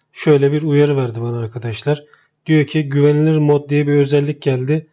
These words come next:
Bu modu aktif etmek istiyor musunuz yoksa devam etmek istiyor musunuz diye soruyor. Eğer devam edersem de güven faktörümün olumsuz yönde etkilenebileceğinden bahsediyor arkadaşlar. Yani bir, e, güvenilir mod ne işe yarıyor? Valve'in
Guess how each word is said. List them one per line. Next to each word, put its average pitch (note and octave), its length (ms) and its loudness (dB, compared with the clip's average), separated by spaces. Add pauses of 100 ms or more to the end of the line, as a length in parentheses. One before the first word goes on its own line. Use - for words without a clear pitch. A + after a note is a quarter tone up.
(320)
Bu D#3+ 80 2
modu D3 240 2
aktif D3 320 -2
etmek C#3+ 280 0
istiyor D3+ 280 -2
musunuz C#3+ 300 -2
yoksa C#3+ 260 -2
devam D3 280 2
etmek C#3+ 300 -2
istiyor D3 280 -2
musunuz A#2+ 320 -4
diye A#2+ 100 -4
soruyor. C3 460 -4 (720)
Eğer D3+ 260 2
devam D3+ 320 4
edersem D3 500 0
de D#3+ 220 0 (340)
güven D#3 280 2
faktörümün D3+ 560 0
olumsuz D3 480 0
yönde C3+ 280 2
etkilenebileceğinden C#3+ 1080 0
bahsediyor A2+ 400 -6
arkadaşlar. A#2 540 -6 (520)
Yani D#3 340 2
bir, E3+ 440 -2 (220)
e, C#3+ 220 4
güvenilir D#3 440 2
mod D#3 260 2
ne E3 200 2
işe C#3 180 0
yarıyor? C3 380 0 (920)
Valve'in D#3 600 0